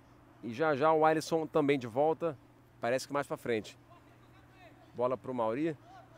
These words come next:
Na saída de bola do time do City.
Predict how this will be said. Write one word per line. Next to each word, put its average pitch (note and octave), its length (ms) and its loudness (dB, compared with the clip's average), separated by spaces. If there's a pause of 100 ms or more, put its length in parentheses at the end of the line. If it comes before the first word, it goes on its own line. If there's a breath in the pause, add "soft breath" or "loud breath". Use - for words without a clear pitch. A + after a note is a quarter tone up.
(1040)
Na A#2+ 180 -2
saída A#2 380 -4
de A#2 100 -8
bola A#2+ 400 -2 (400)
do A#2 140 -8
time C3 180 -8
do C#3 100 -4
City. A2 400 -6